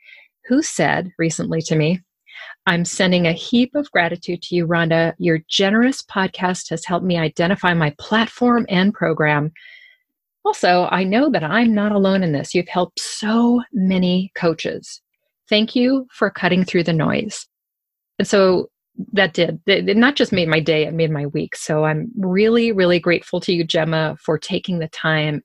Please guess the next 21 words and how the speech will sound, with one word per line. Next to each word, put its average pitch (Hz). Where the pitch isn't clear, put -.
to 151
write 160
that 185
review 196
for -
me 147
on 160
iTunes. 156
So 185
let's 220
roll 214
with 180
today's 185
episode. 165
I 180
have 185
the 170
pleasure 233
of 190
introducing 190
you 151